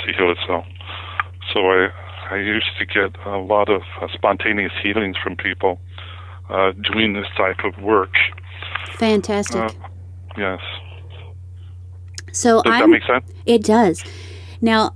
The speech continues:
Speaker 2: I'm really excited to hear about your new project that you have coming up right now that you're working on with Seth called The Seth Book of Natural Healing.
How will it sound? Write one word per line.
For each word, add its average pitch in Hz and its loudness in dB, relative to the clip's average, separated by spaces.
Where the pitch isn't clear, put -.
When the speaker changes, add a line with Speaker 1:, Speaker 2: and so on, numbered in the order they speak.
Speaker 2:
I'm 208 4
really 294 12
excited 196 6
to 185 4
hear 196 4
about 170 2
your 175 4
new 208 8
project 311 4
that - 2
you 185 8
have 170 2
coming 185 6
up 156 -2
right 170 0
now 180 4
that 175 4
you're 180 4
working 208 4
on 175 6
with 170 2
Seth 165 0
called 175 2
The - -2
Seth 214 0
Book 202 4
of 190 -2
Natural 185 4
Healing. 208 8